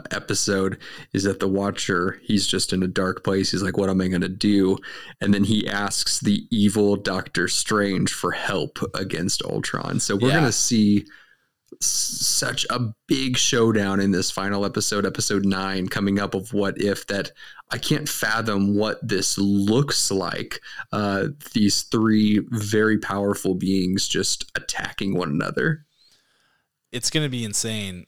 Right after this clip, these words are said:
Speaker 2: I, I'm excited,
Speaker 1: <laughs>
Speaker 2: and we know, uh, you know, the next episode involves the, the evil Gamora. You know, Gamora, daughter of Thanos, is what they're sort of calling her in the promotional materials.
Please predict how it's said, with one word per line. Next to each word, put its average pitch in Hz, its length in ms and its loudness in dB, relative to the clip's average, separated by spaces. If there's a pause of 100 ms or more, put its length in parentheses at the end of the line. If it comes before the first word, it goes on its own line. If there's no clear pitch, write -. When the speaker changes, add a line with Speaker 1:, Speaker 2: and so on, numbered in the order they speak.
Speaker 2:
I, 120 200 -4 (160)
I'm 135 140 2
excited, 135 640 2
Speaker 1:
<laughs> - 40 -14
Speaker 2:
and 127 160 -8
we 131 120 -4
know, 139 460 2
uh, 120 280 -10
you 127 160 -6
know, 127 140 -2
the 120 100 -2
next 127 300 -2
episode 131 500 0
involves 120 920 -2 (380)
the, 113 500 -2
the 120 100 -10 (100)
evil 131 220 -2
Gamora. 117 640 -6 (100)
You 120 140 -10
know, 98 280 -8
Gamora, 107 460 -8
daughter 98 300 -8
of 92 100 -10
Thanos, 98 540 -8
is 95 180 -10
what 98 140 -10
they're 90 160 -12
sort 95 220 -8
of - 80 -16
calling 98 280 -10
her 92 140 -10
in 95 80 -10
the 92 60 -10
promotional 101 500 -10
materials. 90 580 -8